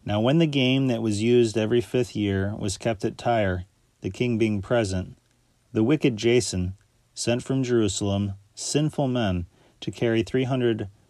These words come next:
drachmas of silver for the sacrifice of Hercules, but the bearers thereof desired it might not be bestowed on the sacrifices, because it was not necessary, but might be deputed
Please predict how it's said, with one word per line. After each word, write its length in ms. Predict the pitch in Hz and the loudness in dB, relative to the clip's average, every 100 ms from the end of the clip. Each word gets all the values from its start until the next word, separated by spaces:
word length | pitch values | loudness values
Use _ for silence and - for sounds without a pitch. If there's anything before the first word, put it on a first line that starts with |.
| _ _ _ | _ _ _
drachmas 600 | - 117 123 - 110 104 101 | -2 2 2 2 -2 -2 -2
of 100 | 98 | -4
silver 420 | - 131 110 95 | 0 0 0 -4
for 140 | - | -4
the 100 | 104 | -4
sacrifice 680 | 95 123 120 120 98 110 104 | 0 0 0 -2 -4 -4 -2
of 120 | 107 | -6
Hercules, 760 | 90 139 127 110 95 90 90 - _ _ _ _ _ _ | -2 -2 0 0 0 0 -4 -10 _ _ _ _ _ _
but 140 | - 110 | -6 -2
the 80 | 113 | 0
bearers 480 | 101 135 151 113 | 2 4 4 2
thereof 400 | 98 104 98 101 | 2 0 2 0
desired 520 | 104 95 110 113 110 104 | -2 -2 0 2 0 -2
it 220 | 104 107 | -4 -4
might 240 | 107 113 | -4 -4
not 380 | 101 113 110 - | -4 -4 -4 -4
be 140 | 110 | -2
bestowed 600 | 104 101 - 117 113 113 | -2 -2 -4 -2 0 0
on 180 | 110 110 | -2 -4
the 80 | 107 | -4
sacrifices, 1000 | - 120 113 107 92 101 95 - 95 - _ _ _ _ _ _ | -2 -2 -2 -6 -6 -6 -6 -8 -10 -10 _ _ _ _ _ _
because 300 | 113 143 131 | 2 4 4
it 60 | |
was 200 | 135 120 | 4 2
not 220 | 143 143 | 2 0
necessary, 760 | 139 143 - 110 104 95 90 92 - _ _ _ _ _ _ _ _ _ | 0 -2 -2 -2 -2 -2 -2 -4 -10 _ _ _ _ _ _ _ _ _
but 120 | 117 | -4
might 280 | 113 123 123 | 0 0 2
be 140 | 123 | 0
deputed 760 | 117 104 - 139 127 120 107 110 | 0 -2 2 2 6 4 2 -8